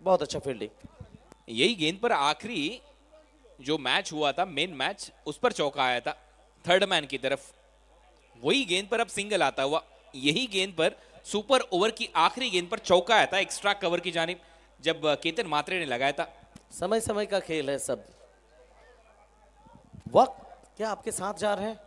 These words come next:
Speaker 1: आपको वक्त के साथ जाना होगा।
Speaker 2: और वक्त बदलने में देर नहीं लगती है क्रिकेट में,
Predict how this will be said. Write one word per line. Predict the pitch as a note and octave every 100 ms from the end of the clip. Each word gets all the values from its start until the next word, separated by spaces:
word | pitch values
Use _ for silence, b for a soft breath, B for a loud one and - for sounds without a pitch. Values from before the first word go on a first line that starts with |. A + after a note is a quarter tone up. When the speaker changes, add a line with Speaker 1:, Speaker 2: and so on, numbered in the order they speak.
| - _ - - _ - _ _ _
Speaker 1:
आपको | D#3+ - C4 F#3
वक्त | G#3 -
के | G#3
साथ | G3 F#3 G3+ - D#3
जाना | C#3+ A#2+
होगा। | A#2 G#2+ G#2+ - _ _ -
Speaker 2:
और | C4+
वक्त | F#3+ A#3+
बदलने | F#3 F#3+ A#3+ D#3+ A3+ - _ _ _ _ G3+
में |
देर | F3 C4+
नहीं | B3+ D3+
लगती | C3+ E3+ F#3
है | D#3
क्रिकेट | D#3 D#3 D3+
में, | D#3